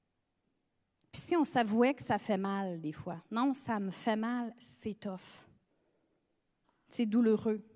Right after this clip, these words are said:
Puis si on en parlait à la meilleure personne qui soit, Dieu.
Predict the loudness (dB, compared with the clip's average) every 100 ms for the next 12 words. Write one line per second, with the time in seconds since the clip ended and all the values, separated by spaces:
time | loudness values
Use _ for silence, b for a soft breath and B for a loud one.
0 | _ _ _ _ _ _ _ _ _ _
1 | _ _ _ _ _ _ _ _ _ _
2 | _ _ _ _ _ -8 -2 2 4 2
3 | 0 0 2 2 2 0 -2 -4 -6 -4
4 | -6 -6 -8 -4 -4 -6 _ _ _ _
5 | -10 -6 -6